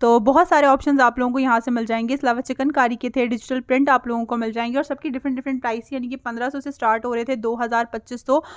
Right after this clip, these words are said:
और ये वाला जो था ना, ये पन्द्रह सौ का तो आगे भी भाई दे रहे थे। और डिजिटल प्रिंट में था, टू पीस ही होता है ये, शलवार दुपट-, शलवार दुपट्टा नहीं, दुपट्टा कमीज, ठीक है। दुपट्टा इसका ये था और इसके साथ आप लोगों को ना कमीज मिल जाएगी। इसमें डिफरेंट डिफरेंट कलर से ब्लैक,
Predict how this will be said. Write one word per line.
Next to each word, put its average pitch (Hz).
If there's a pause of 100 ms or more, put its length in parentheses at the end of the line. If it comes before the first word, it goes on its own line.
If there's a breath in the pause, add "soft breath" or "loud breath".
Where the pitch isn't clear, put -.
(240 loud breath)
और 233
ये 247
वाला 285
जो 294
था 285
ना, 262
ये 285
पन्द्रह 240
सौ 262
का 254
तो 254
आगे 220
भी 233
भाई 226
दे 214
रहे 208
थे। 269
और 226
डिजिटल 247
प्रिंट 226
में 226
था, 254
टू 285
पीस 294
ही 294
होता 240
है 240
ये, 262
शलवार 220
दुपट-, 220
शलवार 226
दुपट्टा 220
नहीं, 247
दुपट्टा 247 (120)
कमीज, 208
ठीक 247
है। 339 (380 loud breath)
दुपट्टा 247
इसका 294
ये 247
था 294
और 285
इसके 254
साथ 247
आप 220
लोगों 226
को 240
ना 247
कमीज 220
मिल 214
जाएगी। 214
इसमें 240
डिफरेंट 269
डिफरेंट 269
कलर 233
से 254
ब्लैक, 226